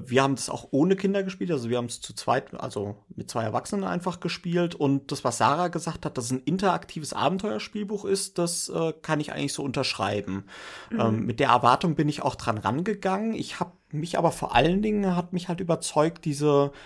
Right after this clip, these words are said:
Speaker 1: diese Innovation, die in dem Spiel steckt, die finde ich halt genial.
Speaker 2: Ja.
Speaker 1: Und ich fand halt genial, dass du das Spiel einfach innerhalb von Sekunden spielst du los. Also du nimmst ja wirklich diesen Beutel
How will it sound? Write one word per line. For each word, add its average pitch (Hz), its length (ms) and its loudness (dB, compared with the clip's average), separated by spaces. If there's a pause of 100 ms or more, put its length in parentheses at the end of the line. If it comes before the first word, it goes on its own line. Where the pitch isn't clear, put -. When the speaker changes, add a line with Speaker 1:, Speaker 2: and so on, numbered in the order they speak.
(240)
Speaker 1:
diese 127 160 -2
Innovation, 135 720 4
die 202 100 2
in 196 80 -4
dem 208 140 2
Spiel 214 300 -4
steckt, - 400 -2
die 208 60 -4
finde 202 200 2
ich 196 80 -4
halt 196 200 0
genial. 190 600 4 (560)
Speaker 2:
Ja. 247 140 6
Speaker 1:
Und 202 180 6
ich 196 160 0
fand 170 280 4
halt 175 200 0
genial, 160 600 2 (400)
dass - 180 -2
du - 120 -8
das 127 100 -2
Spiel - 320 -4
einfach 160 540 0
innerhalb 147 400 -2
von 127 160 -2
Sekunden 196 500 0
spielst 170 400 -2
du 165 60 2
los. 135 440 -2
Also 131 160 -4
du 120 140 -4
nimmst 147 240 4
ja 170 100 6
wirklich 160 220 -4
diesen 120 240 -4
Beutel 196 500 6